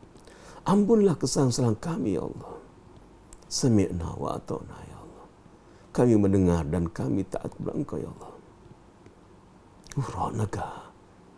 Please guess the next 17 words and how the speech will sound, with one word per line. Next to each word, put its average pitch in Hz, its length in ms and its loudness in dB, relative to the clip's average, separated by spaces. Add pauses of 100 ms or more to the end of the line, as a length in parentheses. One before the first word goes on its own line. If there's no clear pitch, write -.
(300)
Ampunilah 147 600 6
kami, 135 420 2
ya - 80 -2
Allah. - 460 -8 (320)
Kami 233 240 8
mengharapkan 160 500 6
ampunan-Mu, 139 600 4
ya - 160 -2
Allah. - 260 -8 (1300)
Wa - 160 4
ilaikal 147 340 6
masir, 110 460 -2
dan 104 160 0
kami 113 260 2
akan 98 240 0
kembali 95 480 -2
kepada 82 480 -6